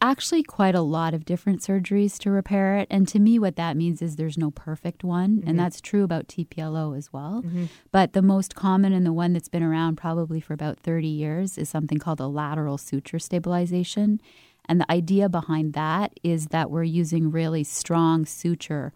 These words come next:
Speaker 1: on the outside of the knee, and turn, we turn the knee into a hinge kind of a joint, um, so that it is stabilized, um, by scar tissue and by the suture on the outside. And then there's other, uh, procedures that change the biomechanics of the joint in different ways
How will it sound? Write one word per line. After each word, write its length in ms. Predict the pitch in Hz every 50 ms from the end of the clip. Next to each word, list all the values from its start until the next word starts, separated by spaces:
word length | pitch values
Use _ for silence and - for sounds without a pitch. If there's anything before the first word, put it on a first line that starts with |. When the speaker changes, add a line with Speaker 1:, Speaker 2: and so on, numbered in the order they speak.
| _ _ _ _
Speaker 1:
on 140 | - 160 170
the 80 | 170 151 - _ -
outside 500 | 156 160 151 - - - 175 170 170 170
of 100 | 180 165
the 100 | - 175
knee, 380 | 170 175 175 180 185 196 208 -
and 180 | - 156 160 151
turn, 340 | - - 170 175 170 156 - -
we 120 | 165 180
turn 260 | 175 - - 185 185 180
the 80 | 170
knee 240 | 170 165 160 160 156
into 220 | 156 147 - 151
a 40 | 151
hinge 640 | 147 - - - 170 156 156 160 156 147 - - -
kind 220 | - - 160 151
of 100 | 151 147
a 40 | -
joint, 480 | 135 - - 143 143 139 135 - - - _ _ _ _ _ _ -
um, 200 | - 160 156 156 151
so 240 | - - 180 175 165
that 240 | 170 165 156 -
it 180 | - 160 170 156 -
is 160 | 156 160 156
stabilized, 720 | - - - 165 165 156 151 151 147 147 147 - - - _ -
um, 180 | 156 156 151 156
by 140 | - 143
scar 280 | 151 - - - 170 170
tissue 340 | 160 - 170 156 - - 156
and 80 | 151
by 100 | 147 151
the 80 | 147 156
suture 340 | - - - 151 - - 156
on 120 | 156 151
the 100 | 156 - -
outside. 680 | 143 147 131 - - - 156 143 135 127 151 170 - _ _ _ _ _ - - _ _ _ -
And 220 | 175 170 180 170
then 180 | - 220 208 202
there's 220 | 196 190 180 - - -
other, 420 | 165 180 180 196 190 185 170 - - _ -
uh, 300 | 165 160 160 156 160 156 - -
procedures 600 | - 180 170 - - 180 175 156 - 165 160 151
that 200 | - 151 - - _ -
change 320 | - - 185 175 170 156
the 100 | 160 165
biomechanics 840 | 147 - 165 165 165 170 165 156 - - 165 160 151 156 151 - -
of 120 | 170 156
the 80 | - 156
joint 380 | 147 - 156 156 156 160 - 165
in 120 | 160 165
different 320 | 147 147 147 - 151 147 -
ways 500 | 143 143 139 139 139 147 160 - -